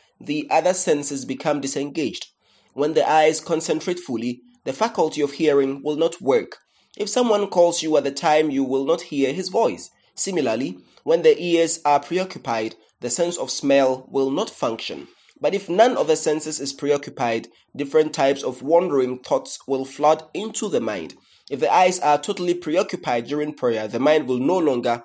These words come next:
wander. This phenomenon has now been proven with experiments in physiology. But just think that the Holy Prophet sallallahu alaihi wasallam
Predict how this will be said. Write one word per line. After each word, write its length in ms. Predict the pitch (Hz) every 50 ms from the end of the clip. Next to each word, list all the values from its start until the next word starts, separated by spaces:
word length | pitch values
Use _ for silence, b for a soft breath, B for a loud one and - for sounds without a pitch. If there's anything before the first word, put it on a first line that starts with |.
| _ _ -
wander. 440 | 117 120 113 104 101 80 67 - _ _ b b b b b b b b b b -
This 240 | 120 190 240 233
phenomenon 680 | - - 202 185 196 180 151 131 113 98 87 87 85 -
has 280 | - 175 170 - -
now 220 | 185 180 196 202 190
been 200 | 170 160 151 151
proven 380 | - - 180 165 175 170 165
with 120 | 147 147 147
experiments 600 | 143 - - - 165 160 160 160 156 160 156 -
in 180 | - 151 139
physiology. 760 | 135 135 139 131 127 139 143 139 131 120 107 - 80 73 - _ _ b b b b b b b b b -
But 200 | 160 160 147 139
just 240 | - 220 240 233
think 380 | - - 147 117 104 - - _ -
that 180 | 113 147 151
the 100 | 151 160
Holy 160 | 180 202 220 -
Prophet 320 | - 180 160 156 165 160
sallallahu 420 | - - 156 156 160 165 165 160
alaihi 320 | 156 139 135 139 143 143 135
wasallam 640 | 127 123 123 - 143 147 143 143 139 143 139 139